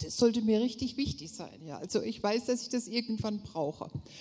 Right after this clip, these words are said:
Und, äh, bei denen da draußen sagen, denen ist es eigentlich auch allen wichtig. Also es ist so eine absolute Selbstkritik, ja, man tut was,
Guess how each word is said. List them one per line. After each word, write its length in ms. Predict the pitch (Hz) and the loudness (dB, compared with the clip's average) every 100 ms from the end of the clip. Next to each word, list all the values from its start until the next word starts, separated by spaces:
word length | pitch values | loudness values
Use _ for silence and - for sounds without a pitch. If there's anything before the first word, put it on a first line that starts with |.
| - - - - | -16 -18 -20 -4
Und, 380 | 233 214 - - | -2 0 -4 0
äh, 140 | 208 208 | 2 2
bei 200 | 208 196 | 2 2
denen 340 | 208 202 202 | 0 0 -2
da 140 | 202 | -2
draußen 500 | 190 - 190 226 226 | -2 0 0 0 -4
sagen, 320 | 220 226 214 214 | -6 -6 -6 -4
denen 240 | 226 214 | -4 -4
ist 160 | 214 220 | -6 -6
es 140 | - | -4
eigentlich 560 | 190 202 202 202 - 185 | -2 -2 -2 -4 -2 0
auch 280 | 175 180 - | 0 0 -8
allen 280 | 151 147 | -6 -6
wichtig. 380 | 139 135 - 127 | -6 -8 -10 -4
Also 200 | 170 170 | -4 0
es 140 | - 185 | -2 0
ist 160 | 214 | -2
so 60 | 240 | 0
eine 220 | 196 196 | 0 -2
absolute 580 | 196 - 220 208 202 196 | -6 -6 -4 -2 -2 -2
Selbstkritik, 920 | 202 208 214 - - 175 - 294 - | 0 0 0 -12 -10 -8 -4 -6 -4
ja, 160 | 208 208 | -4 -2
man 240 | 190 190 | -2 -4
tut 380 | - 277 277 254 | -2 -2 -2 0
was, 360 | 254 254 - | 0 0 -4